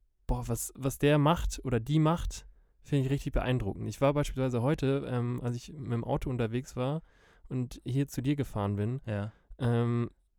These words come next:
Speaker 1: stand ich an der Ampel und rechts neben mir waren einige Fahrradfahrer.
Speaker 2: Ja.
Speaker 1: Und es war rot, deswegen standen wir da,
Speaker 2: Und hat der, hat der so
Speaker 1: obviously.
Speaker 2: balanciert?
Speaker 1: Und der hat so balanciert.
Speaker 2: Was? Also der so, so, so ein an der Ampel balancieren?
Speaker 1: Ja.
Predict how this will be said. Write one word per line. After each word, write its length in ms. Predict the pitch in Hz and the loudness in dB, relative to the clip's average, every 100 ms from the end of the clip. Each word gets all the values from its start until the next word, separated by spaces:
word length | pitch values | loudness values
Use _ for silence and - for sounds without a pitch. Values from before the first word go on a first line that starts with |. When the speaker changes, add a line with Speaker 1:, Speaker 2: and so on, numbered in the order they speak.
| - | -12
Speaker 1:
stand 240 | - 151 | -2 2
ich 60 | 151 | 4
an 80 | 131 | 2
der 120 | 110 | 2
Ampel 300 | 160 170 165 | 0 0 0
und 140 | 135 120 | 0 0
rechts 300 | 139 - - | -2 -4 0
neben 300 | 139 165 160 | 2 4 4
mir 320 | 156 151 139 | 4 2 0
waren 280 | - 120 120 | -2 -4 -2
einige 280 | 127 139 127 | 0 0 0
Fahrradfahrer. 1000 | - - 131 117 - - 104 101 113 151 | -4 -2 0 0 -2 -4 -4 -2 -4 -4
Speaker 2:
Ja. 280 | 110 101 107 _ _ - - | -4 -4 -6 _ _ -20 -16
Speaker 1:
Und 300 | - 135 131 - | -2 0 0 -4
es 140 | 117 | 0
war 100 | 117 | 2
rot, 400 | 101 123 175 - | 4 2 0 -2
deswegen 300 | 120 - 113 | -8 -4 -2
standen 300 | 110 127 143 | -2 -2 0
wir 120 | 147 | 2
da, 140 | 151 165 | 2 2
Speaker 2:
Und 80 | 110 | 0
hat 120 | 113 | 2
der, 160 | 113 117 | 0 0
hat 100 | 104 | 2
der 80 | |
so 60 | 117 | 2
Speaker 1:
obviously. 240 | 110 104 104 | 4 2 2
Speaker 2:
balanciert? 540 | 151 156 127 135 - | 2 2 0 -2 -6
Speaker 1:
Und 140 | 127 117 | -2 0
der 80 | |
hat 80 | 127 | 2
so 100 | 120 | 0
balanciert. 640 | 113 117 113 - 131 107 - - _ _ _ - | 0 0 -2 -2 -2 -2 -6 -20 _ _ _ -14
Speaker 2:
Was? 260 | - - - | -6 -4 -4
Also 180 | 110 110 | -2 4
der 260 | 117 110 - _ _ _ _ _ _ - | 6 4 0 _ _ _ _ _ _ -12
so, 300 | 107 113 113 | 0 2 2
so, 300 | 104 120 117 | 0 0 0
so 120 | 107 | -2
ein 120 | 113 - - - | -4 -6 -16 -12
an 140 | 117 | -4
der 100 | 113 | -2
Ampel 240 | 123 135 113 | 0 0 0
balancieren? 520 | 98 98 98 107 123 | 2 0 -2 0 4
Speaker 1:
Ja. 280 | 175 165 | 6 4